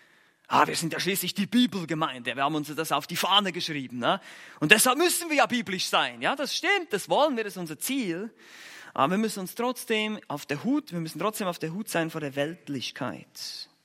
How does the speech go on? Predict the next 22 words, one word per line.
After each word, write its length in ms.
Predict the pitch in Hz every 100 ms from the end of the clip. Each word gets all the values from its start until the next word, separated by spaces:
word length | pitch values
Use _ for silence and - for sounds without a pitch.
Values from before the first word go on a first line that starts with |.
| _ _ _ _ _ _ - - -
Und 80 | 160
wir 80 | 185
müssen 260 | 277 -
uns 140 | 233 202
an 100 | 185
eine, 260 | 170 - 160
eine 360 | 185 160 143
wichtige, 520 | 233 262 - - 233
eine 200 | 214 147
wichtige 400 | 139 - - 190
Tatsache 540 | 170 160 185 202 - -
erinnern. 500 | 156 160 175 123 127 - - - - - - - _ _ _
Das 180 | 156 -
Christentum, 880 | - 247 240 - 233 220 214 226 226 _ _ -
der 140 | 135 143
Ruf, 560 | 196 277 285 - - - - - _ _ -
den 140 | 143 131
Jesus 580 | 180 247 233 202 -
uns 240 | - 165 -
zuruft, 680 | - 262 247 156 175 - -
ist 200 | - -
ein 260 | 139 139